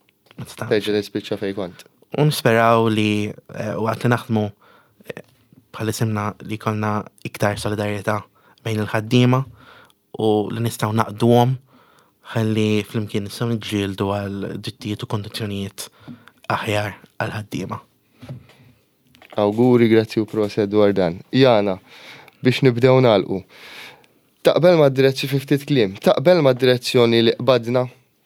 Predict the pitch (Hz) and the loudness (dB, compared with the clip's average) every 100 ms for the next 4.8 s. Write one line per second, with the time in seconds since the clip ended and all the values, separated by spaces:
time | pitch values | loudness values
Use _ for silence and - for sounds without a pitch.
0 | - 113 113 - 110 120 123 117 - 107 | -2 0 2 4 4 4 2 0 -6 2
1 | 107 107 120 113 113 104 - - - - | 2 4 4 4 2 -2 -16 -20 -20 -4
2 | 110 107 - 107 113 110 107 104 107 117 | 2 2 2 -2 0 0 0 2 2 2
3 | 113 - 117 110 110 117 - 127 131 131 | 0 -2 -2 0 0 -2 0 0 2 -2
4 | - - 110 - 120 113 110 | -4 -12 -12 -4 -2 0 -2